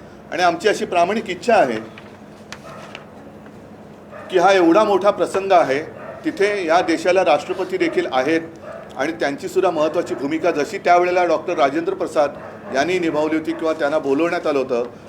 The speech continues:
तसं राष्ट्रपतींना तिकडे बोलवावं. बोलवलं असेल तरी त्यांनी, तो त्यांचा विषय आहे, कारण शंकराचार्यांसुद्धा बोलवलेलं आहे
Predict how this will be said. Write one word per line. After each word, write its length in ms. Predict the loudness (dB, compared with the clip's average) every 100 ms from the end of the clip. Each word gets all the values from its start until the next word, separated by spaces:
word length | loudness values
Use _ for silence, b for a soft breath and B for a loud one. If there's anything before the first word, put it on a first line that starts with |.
| -6
तसं 180 | -4 0
राष्ट्रपतींना 540 | 2 2 0 -4 -4 -4
तिकडे 260 | -4 -4
बोलवावं. 420 | -2 0 2 0 -2 B B B -10 0
बोलवलं 340 | 4 6 6
असेल 280 | 4 2 0
तरी 120 | 0
त्यांनी, 480 | 0 2 0 0 -6 -16 -8
तो 60 | -4
त्यांचा 320 | 0 0 2
विषय 260 | 2 2 2
आहे, 220 | 2 0
कारण 420 | -6 -16 -4 -4 -2
शंकराचार्यांसुद्धा 920 | -4 0 2 2 2 0 0 0 0
बोलवलेलं 460 | 0 0 2 4
आहे 480 | 4 2 -2 -6 -16